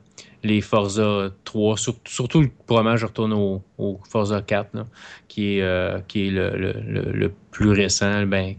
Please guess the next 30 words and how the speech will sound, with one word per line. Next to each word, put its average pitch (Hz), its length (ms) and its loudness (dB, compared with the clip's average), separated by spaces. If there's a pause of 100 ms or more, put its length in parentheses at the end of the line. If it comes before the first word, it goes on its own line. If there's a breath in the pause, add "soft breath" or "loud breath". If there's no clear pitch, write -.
(120)
sur - 280 0
la 98 100 2
trois 98 240 -6
cent - 60 -14
soixante. 104 480 -6
Euh, 110 200 2
puis 107 140 0
j'avais 104 220 4
pas 110 140 2
acheté 113 200 0
Horizon 101 560 2
sur 101 220 -6
la, 101 280 -6
la 98 160 -4
trois 101 220 -4
cent - 40 -10
soixante, 104 360 -2
donc 104 180 2
je 104 80 2
retourne 123 220 4
à 117 100 4
Forza 107 320 2
quatre. 101 220 -2
Je 110 60 0
refais 117 180 2
mes 107 240 4
courses, 107 480 0
j'essaie 104 320 0
d'avancer 104 560 0
mon, 101 260 0